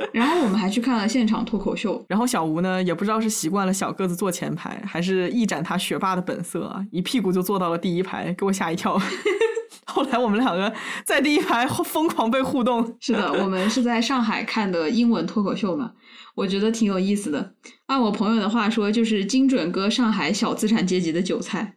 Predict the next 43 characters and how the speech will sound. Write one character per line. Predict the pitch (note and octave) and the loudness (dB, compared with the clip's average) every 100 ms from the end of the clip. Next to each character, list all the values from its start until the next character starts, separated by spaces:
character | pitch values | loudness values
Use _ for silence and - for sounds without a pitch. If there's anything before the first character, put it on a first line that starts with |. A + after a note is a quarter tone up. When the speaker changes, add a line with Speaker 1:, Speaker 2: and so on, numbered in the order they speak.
| _ - | _ -2
Speaker 2:
嗯， | F3 D#3 D3+ F3 | 0 0 -2 -4
三 | F#3+ G#3+ | -2 0
百 | G#3 | 0
八 | F#3+ F#3+ | 0 0
十 | G3+ | 0
块 | F#3+ | 2
钱 | F#3+ F3+ | 2 2
一 | |
张 | F3+ E3 | 0 -2
票， | - D#3+ | -2 -2
还 | E3+ | -2
座 | E3 G#3 | -2 0
无 | E3 D#3+ | 0 0
虚 | - E3+ | -2 -4
席， | - - F3+ | -4 -6 -2
脑 | F3 D#3 | -2 0
袋 | E3+ | -2
真 | E3+ F3 | -2 0
的 | F#3 | 0
很 | C#3 G3 | -2 -4
大， | D3+ E3 - | -4 -6 -4
大 | G3+ F3+ | -2 -2
的 | |
不 | D#3+ | -2
行。 | G3 G#3 - F4 F4+ E4 - | -4 -4 -4 0 0 -2 -8
Speaker 1:
<laughs> | _ - - - | _ -12 -12 -6
我 | A3 G3+ | -2 0
觉 | G3+ | 2
得 | A#3+ | 0
这 | C#4 | 0
个 | G#4 | -2
体 | - F3 | -2 0
验 | F3+ | 2
真 | C4 | 2
的 | B3 | 2
挺 | F#3+ | 0
有 | F3+ | -2
意 | F#3 G3 | -2 -2
思 | - | -4
的。 | - - - - _ - | -8 -10 -18 -20 _ -2
你 | D4 | 0
想 | C#4 - | 0 -2
哈， | - - | -4 -8